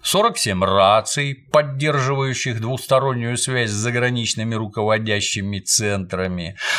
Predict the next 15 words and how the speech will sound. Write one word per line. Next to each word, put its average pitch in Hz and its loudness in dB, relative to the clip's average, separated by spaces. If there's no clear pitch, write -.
Ну 226 0
и 214 -2
резюме. 110 -2
Общее 170 4
число 165 0
убитых 151 0
с - 0
нашей 147 0
стороны — 107 2
девятьсот 127 0
двадцать 123 0
четыре 101 -4
человека, 82 0
то 135 -4
есть - -6